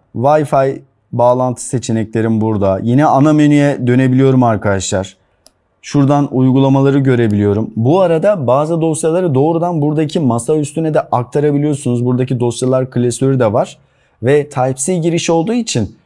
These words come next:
bu Type-C girişiyle beraber işte bu bir kart okuyucusu olabilir, başka bir cihaz olabilir, bağlayabiliyorsunuz arkadaşlar. Bahsetmiş olduğum bu aksesuarlarla beraber bir P C deneyimi şu anda sizlere sunulmuş oldu. Tablette beğendiğim noktalardan bir tanesi bu. Çünkü videonun başında bahsettiğim gibi rekabet var. Bu rekabette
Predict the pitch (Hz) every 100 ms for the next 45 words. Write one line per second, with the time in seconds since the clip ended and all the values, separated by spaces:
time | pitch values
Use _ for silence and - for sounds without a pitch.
0 | _ _ 113 151 175 160 160 156 202 180
1 | 165 139 131 123 139 156 151 175 156 -
2 | 160 165 175 165 160 160 160 151 156 151
3 | 147 147 156 151 151 147 147 151 139 -
4 | _ _ _ 127 139 - 156 156 135 156
5 | 151 151 147 139 156 147 107 135 160 170
6 | 165 180 170 151 131 123 113 123 123 175
7 | 165 120 160 202 220 214 208 190 202 160
8 | 202 185 - 175 190 175 170 160 147 131
9 | 190 170 156 208 208 - 139 196 190 175
10 | 170 240 185 170 147 175 190 190 165 165
11 | - 175 131 135 165 170 147 127 165 -
12 | - 151 147 131 127 123 123 - 170 160
13 | 135 117 143 143 123 120 139 131 123 117
14 | 110 113 131 135 120 107 - 131 165 -
15 | 226 156 160 226 185 147 170 175 107 123
16 | 143 175 214 208 190 202 123 - 135 151
17 | 151 104 92 147 190 180 165 139 - 101